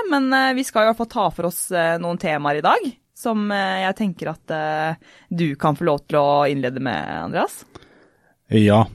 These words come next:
Speaker 2: nå tok du meg litt på senga her da, for nå er det jo du som har skrevet ned disse temaene, men om jeg ikke husker feil, eh, så var det vel snakk om, eh, blant annet hvordan man kan legge opp treningen sin best mulig på egen hånd,
Speaker 1: Ja.
Speaker 2: hva som er viktig å tenke på der.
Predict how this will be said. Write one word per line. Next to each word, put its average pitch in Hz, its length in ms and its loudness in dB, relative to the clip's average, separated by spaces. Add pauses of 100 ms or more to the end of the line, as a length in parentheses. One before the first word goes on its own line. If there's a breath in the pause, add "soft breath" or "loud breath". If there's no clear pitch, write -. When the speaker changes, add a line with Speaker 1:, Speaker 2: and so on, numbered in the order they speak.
Speaker 2:
nå 113 260 6
tok 117 180 0
du - 60 2
meg 107 200 6
litt - 100 -2
på 113 80 6
senga 90 240 2
her 107 100 4
da, 107 60 4
for 117 160 0
nå 113 160 6
er 104 160 0
det 110 80 2
jo 98 80 -4
du 95 80 6
som 117 140 2
har - 100 -4
skrevet 101 560 2
ned 107 100 4
disse 104 240 0
temaene, 101 540 4
men 110 400 6
om 104 240 4
jeg 123 160 6
ikke 107 240 2
husker 107 320 0
feil, 120 380 4 (180)
eh, 95 320 2
så 110 160 4
var 92 160 4
det 87 80 -2
vel 98 80 0
snakk - 480 -4
om, 95 380 4
eh, 95 260 2 (480 loud breath)
blant 101 240 2
annet 98 160 2
hvordan 90 300 2
man 95 260 0
kan 95 300 0
legge 90 260 0
opp 92 240 0
treningen 80 460 0
sin 90 440 0
best - 300 -2
mulig 85 320 0
på 90 320 2
egen 85 240 0
hånd, 226 200 4 (120)
Speaker 1:
Ja. 143 240 -6
Speaker 2:
hva 95 260 2
som - 140 -4
er 95 80 0
viktig - 240 -4
å - 20 -12
tenke - 260 -2
på 87 120 -2
der. 143 160 4